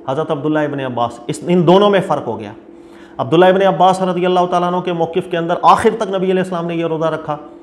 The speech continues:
उम्मुल मोमिनीन के नज़दीक जिस वक्त रमज़ान का रोज़ा फ़र्ज़ हुआ, बस उसके बाद फिर इख्तियार दे दिया गया।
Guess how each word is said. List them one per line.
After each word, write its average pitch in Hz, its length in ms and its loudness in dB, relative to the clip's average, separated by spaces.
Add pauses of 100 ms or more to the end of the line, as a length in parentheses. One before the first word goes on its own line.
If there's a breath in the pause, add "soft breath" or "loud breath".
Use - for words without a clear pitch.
(300 loud breath)
उम्मुल 165 260 4
मोमिनीन 175 420 2
के 175 140 0
नज़दीक 160 380 0
जिस 156 180 -4
वक्त 147 120 0
रमज़ान 143 360 2
का 170 100 0
रोज़ा 165 240 2
फ़र्ज़ 165 240 0
हुआ, 170 220 4
बस 165 180 0
उसके 165 220 -4
बाद 151 160 0
फिर 151 140 -4
इख्तियार 143 340 -2
दे 135 140 -2
दिया 131 220 -2
गया। 127 180 -6